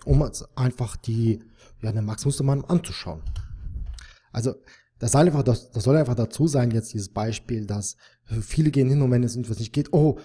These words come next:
es ist rot, es geht was nicht, was muss ich jetzt tun, äh, fangen an, Internet zu surfen. Ruhig bleiben,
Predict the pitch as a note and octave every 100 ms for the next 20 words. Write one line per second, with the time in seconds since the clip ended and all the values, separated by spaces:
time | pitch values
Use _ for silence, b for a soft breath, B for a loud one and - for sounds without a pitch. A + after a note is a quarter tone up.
0 | B A#2 - C#3+ C3 D#3 E3+ D3+ A#2+ D#3+
1 | F3+ D3 D#3+ D3+ B2 C3 B2 D#3+ D3 C3+
2 | - E3+ F#3+ F#3 F3 C#3+ C#3 C#3 C#3 -
3 | - C3 - C#3+ C#3 C#3 E3+ F3+ - B2+
4 | - B2 A#2+ C3 _ b b b b _
5 | _ _ - C#3 E3+ - B2+ B2 B2+ A#2+